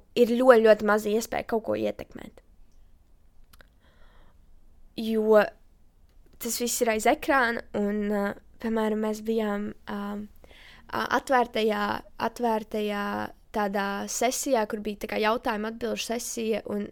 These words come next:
tādu priekšlikumu sesija N V O un valdībām. Un bija daudz N V O pārstāvi, kuri katrs bija sagatavojuši savu mazo ziņojumu, ļoti, ļoti labi, ļoti skaisti.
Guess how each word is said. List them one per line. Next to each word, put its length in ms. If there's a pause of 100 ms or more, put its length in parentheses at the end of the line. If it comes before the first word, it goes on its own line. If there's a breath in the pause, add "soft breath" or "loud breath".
(160)
tādu 260
priekšlikumu 580
sesija 540 (640 soft breath)
N 240
V 160
O 160 (640)
un 340 (240)
valdībām. 800 (500 soft breath)
Un 160
bija 160
daudz 280
N 180
V 100
O 80
pārstāvi, 680
kuri 220
katrs 400
bija 180
sagatavojuši 840
savu 340 (140)
mazo 340
ziņojumu, 720
ļoti, 400
ļoti 260
labi, 360
ļoti 240
skaisti. 480